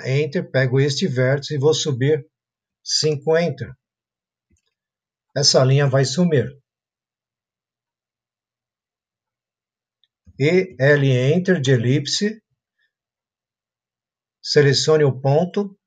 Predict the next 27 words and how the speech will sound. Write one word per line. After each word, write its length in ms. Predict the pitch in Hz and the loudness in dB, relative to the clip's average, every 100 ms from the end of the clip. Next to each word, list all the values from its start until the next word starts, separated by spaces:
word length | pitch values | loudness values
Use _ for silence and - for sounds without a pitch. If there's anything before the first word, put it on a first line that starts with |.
| _ _ _ _ _ _ _ _ _ _ - _ _ _ - | _ _ _ _ _ _ _ _ _ _ -20 _ _ _ -10
desculpem, 720 | 117 - 156 175 131 107 - - _ _ _ _ 143 | -10 -6 -6 -2 -2 -4 -8 -20 _ _ _ _ -2
E 200 | 156 139 | 2 2
L 320 | 139 135 123 | 2 2 0
Enter, 540 | 135 170 180 190 - 139 | 0 -2 0 -2 -2 -4
I 300 | 170 160 120 | -4 -2 -2
Enter, 600 | 127 151 139 190 202 180 | -2 -2 0 0 -2 -2
depois 460 | 139 135 147 160 | -2 0 0 0
de 100 | 120 | 0
I 240 | 135 165 165 | 0 2 2
Enter, 400 | 135 151 185 170 | 0 -2 -4 -4
selecione 600 | - 147 139 - 151 143 | 0 2 2 2 0 0
aqui, 460 | 131 143 185 220 _ _ _ _ _ - | -2 -4 -4 -6 _ _ _ _ _ -6
já 180 | 135 175 | 0 0
está 240 | - 175 | 2 2
na 120 | 196 | 2
face. 520 | 202 175 135 127 - - _ _ _ _ - | 2 2 2 0 -6 -16 _ _ _ _ -12
Se 260 | - 180 | -6 -2
não, 260 | 151 151 160 | 0 2 2
era 140 | 160 | 2
só 460 | 151 165 165 180 - _ _ _ _ _ _ _ - | 2 2 2 2 -6 _ _ _ _ _ _ _ -14
selecionar 680 | - 165 151 156 139 143 | 0 4 4 2 2 2
a 120 | 151 - | 2 2
tecla 420 | 143 143 143 131 | 0 2 2 2
F 280 | 143 143 143 | 2 0 -2
cinco, 440 | - 160 175 131 | -2 -2 -4 -2
você 320 | 131 143 170 | -2 -2 -2
muda 540 | 147 139 156 151 156 | 0 0 2 2 0